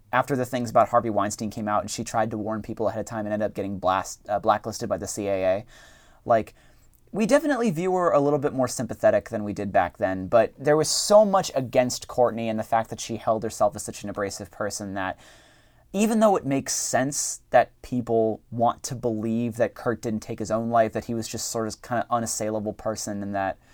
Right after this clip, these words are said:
and that Courtney was a demon woman who, who was a fame whore and, and, and wanted him dead. Like, it's a theory that's ground in latent sexism and also just,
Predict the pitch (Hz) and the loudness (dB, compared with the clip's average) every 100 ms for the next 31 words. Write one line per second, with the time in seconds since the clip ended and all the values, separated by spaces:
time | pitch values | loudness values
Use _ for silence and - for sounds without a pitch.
0 | - _ - 113 104 98 - _ _ - | -20 _ -8 -2 -2 -2 -6 _ _ -2
1 | 135 127 120 110 107 - 120 117 110 104 | 0 0 -2 -2 -4 -4 -2 -2 0 0
2 | 101 101 104 - 110 104 101 104 - 113 | -2 -4 -8 -6 -4 -4 -6 -10 -8 -6
3 | 104 101 98 - _ - 110 107 107 - | -6 -8 -10 -16 _ -10 -6 -2 -2 -2
4 | 113 107 107 113 104 98 92 - 101 95 | -4 -2 -2 0 0 0 -4 -10 -10 -10
5 | 98 - 104 107 101 101 117 98 98 98 | -12 -10 -6 -2 -2 -4 -6 -6 0 2
6 | 95 92 - - - - 120 113 - - | 0 -4 -18 -20 -20 -2 2 2 0 -14
7 | _ _ _ _ _ _ - - - 190 | _ _ _ _ _ _ -20 -20 -6 -2
8 | 214 202 165 - 247 262 254 202 - - | 0 -2 -4 -2 0 2 2 0 -4 -6
9 | 139 165 185 190 165 120 127 151 147 135 | 0 0 0 0 0 2 2 2 -4 0
10 | 120 - 120 123 117 110 - 117 117 113 | 0 0 -4 -2 -2 -4 -6 -6 2 2
11 | 185 208 151 127 - | 2 -2 -4 -6 -8